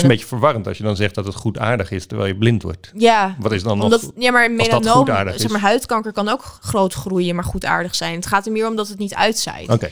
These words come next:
Speaker 1: Dan is het kanker. Ja, dat is,
Speaker 2: Ja.
Speaker 1: ik heb, ik noemde het eerst kanker, maar toen werd ik op mijn vingers gewezen door een van de artsen op Twitter die zei, "Nee, nee, als het
Speaker 2: Ja.
Speaker 1: goedaardig is, dan heet het geen kanker." Dus
Speaker 2: Hm.
Speaker 1: het heet geen kanker, maar het was, het voelt als kanker, laat
Speaker 2: Ja.
Speaker 1: het zo zeggen.
Speaker 2: Ja.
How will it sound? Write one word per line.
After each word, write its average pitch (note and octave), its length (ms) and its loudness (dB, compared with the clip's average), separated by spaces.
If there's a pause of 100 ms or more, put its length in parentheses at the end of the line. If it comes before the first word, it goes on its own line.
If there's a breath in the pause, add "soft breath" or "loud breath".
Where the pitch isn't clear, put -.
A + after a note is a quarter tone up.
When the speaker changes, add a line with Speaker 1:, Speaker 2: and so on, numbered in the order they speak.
Speaker 1:
Dan G#3+ 180 4
is G#3+ 80 0
het - 140 -10
kanker. D#3+ 360 -8
Ja, F#3 180 2
dat G3 140 -6
is, A3 80 -4
Speaker 2:
Ja. A3+ 100 2
Speaker 1:
ik - 60 0
heb, A#3+ 140 0
ik A3+ 80 -4
noemde B3+ 200 -2
het B3+ 80 -6
eerst A3+ 180 0
kanker, A#3+ 280 2
maar A3+ 80 -6
toen A3 100 -4
werd G#3 60 -4
ik - 60 -12
op G#3+ 60 -6
mijn G3+ 120 -8
vingers A3+ 240 -2
gewezen F#3+ 400 -2
door F#3 120 0
een F#3 140 -2
van G3 100 -6
de F3+ 120 -2
artsen F#3+ 280 0
op - 60 -20
Twitter F#3 240 -4
die F3+ 100 -8
zei, F3+ 160 0
"Nee, A#3+ 180 2
nee, G#3 120 -4
als G#3 220 -16
het G#2 180 4
Speaker 2:
Ja. F2+ 60 4
Speaker 1:
goedaardig G#3+ 380 2
is, B3 120 0
dan A#3 100 -6
heet A3 140 0
het A3+ 100 -10
geen C4 120 -8
kanker." G3+ 440 0
Dus G3 280 -8 (200 loud breath)
Speaker 2:
Hm. - 80 -2
Speaker 1:
het F#3+ 160 -2
heet A3 140 6
geen A3+ 160 0
kanker, A#3 340 2
maar G3 100 2
het F#3 160 -4
was, F3+ 280 0 (200)
het - 80 -20
voelt F#3+ 240 0
als F3+ 120 -2
kanker, F3 360 -2
laat - 80 4
Speaker 2:
Ja. B2 60 4
Speaker 1:
het - 100 -6
zo E3+ 180 2
zeggen. F3+ 340 2 (260)
Speaker 2:
Ja. F2+ 80 -4